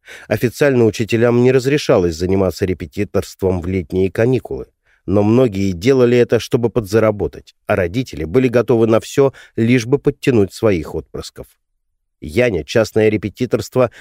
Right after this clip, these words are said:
нисколько не смущало, но ему показалось странным, что такой малыш держит в руках стопку журналов по продвинутому курсу математики, и он не удержался от вопроса. Джан занервничал,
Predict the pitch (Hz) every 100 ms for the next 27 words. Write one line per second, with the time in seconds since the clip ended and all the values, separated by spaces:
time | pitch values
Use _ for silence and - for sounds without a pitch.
0 | - - 151 - 151 131 143 139 - 147
1 | - 151 95 65 92 110 110 113 110 110
2 | 101 104 101 - - 139 135 80 65 -
3 | - - - - 147 - 156 143 143 147
4 | 107 101 117 110 104 113 95 104 - 117
5 | 104 - 92 98 95 107 113 - 120 110
6 | 113 92 98 95 104 104 101 101 90 101
7 | 101 - 131 104 - - - _ _ _
8 | _ 123 117 117 123 131 127 131 101 95
9 | 85 98 92 107 - 87 - _ _ _
10 | _ _ _ _ _ _ _ _ _ -
11 | 78 117 110 101 98 107 110 123 113 131
12 | 123